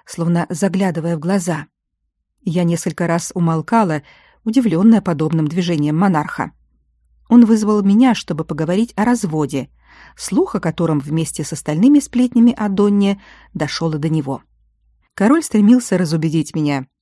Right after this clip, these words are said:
говорил, что брак, одобренный в церкви, закреплялся на небе и сохранялся до конца жизни.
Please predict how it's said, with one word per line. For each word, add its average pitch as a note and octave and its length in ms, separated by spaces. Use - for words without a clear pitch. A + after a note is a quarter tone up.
говорил, F3 340
что E3 260
брак, G3+ 380
одобренный D#3+ 560
в - 60
церкви, E3 580
закреплялся F#3 720
на E4 140
небе E3 480
и G3 80
сохранялся F#3 680
до F3 100
конца E3 420
жизни. D#3+ 480